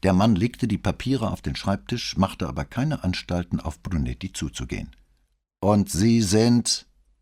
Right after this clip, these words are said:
fragte er betont gelangweilt. "Kommissario Guido Brunetti, Signore. Ich habe den Auftrag, einen hier gemeldeten Todesfall zu untersuchen." Das entsprach nicht ganz der Wahrheit,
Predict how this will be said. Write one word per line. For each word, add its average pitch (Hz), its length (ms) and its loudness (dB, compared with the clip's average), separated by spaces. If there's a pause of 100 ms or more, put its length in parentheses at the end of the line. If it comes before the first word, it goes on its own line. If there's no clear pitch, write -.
(220)
fragte - 360 -4
er - 80 -10
betont - 460 -8
gelangweilt. - 580 -6 (500)
"Kommissario 151 840 4
Guido 139 360 2
Brunetti, 120 600 2
Signore. 76 580 2 (220)
Ich 110 180 0
habe 147 160 0
den 104 180 2
Auftrag, 113 580 0
einen 98 200 4
hier 107 200 2
gemeldeten 92 680 2
Todesfall 98 640 0
zu - 160 -4
untersuchen." 65 640 -4 (1000)
Das 71 180 -4
entsprach 69 380 -2
nicht 69 200 -4
ganz 60 220 -6
der - 140 -8
Wahrheit, - 460 0